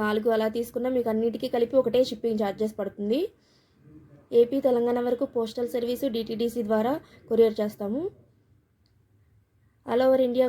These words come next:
కూడా డిటిడి పోస్టల్ సర్వీస్ అవైలబుల్ ఉందండి. No సిఓడి. దీని కాస్ట్ వచ్చేసి వన్ మీటర్ హండ్రెడ్ రూపీస్ అండి. ఎవరికైనా కావాలనుకుంటే స్క్రీన్ షాట్ తీసుకుని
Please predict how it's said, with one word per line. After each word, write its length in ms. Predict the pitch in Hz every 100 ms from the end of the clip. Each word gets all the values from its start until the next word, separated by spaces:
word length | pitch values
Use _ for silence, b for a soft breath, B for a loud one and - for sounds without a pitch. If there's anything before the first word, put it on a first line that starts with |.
| 247
కూడా 120 | 269 254
డిటిడి 360 | 233 240 240 247 233 226 226
పోస్టల్ 280 | 226 240 233
సర్వీస్ 260 | 220 226 226 220
అవైలబుల్ 360 | 220 220 220 208
ఉందండి. 360 | 202 202 247 370 _ b b b b b - 226
No 80 | 247 269
సిఓడి. 420 | 262 214 208 269 392 - _ _ _ _ _ - - - _ _ - - _ 147 147 _ _ _ _ _ _ _ _ _ _ _
దీని 140 | 254 247
కాస్ట్ 220 | 240 240 269
వచ్చేసి 280 | 269 269 302 277 240 -
వన్ 120 | 226 240
మీటర్ 240 | 247 285 311
హండ్రెడ్ 260 | 240 214 202
రూపీస్ 240 | 202 202 208
అండి. 140 | 196 - b b
ఎవరికైనా 340 | 226 233 262 254
కావాలనుకుంటే 640 | 226 226 247 262 254 254 285 285
స్క్రీన్ 260 | 226 226 220
షాట్ 160 | 247 -
తీసుకుని 340 | 233 262 262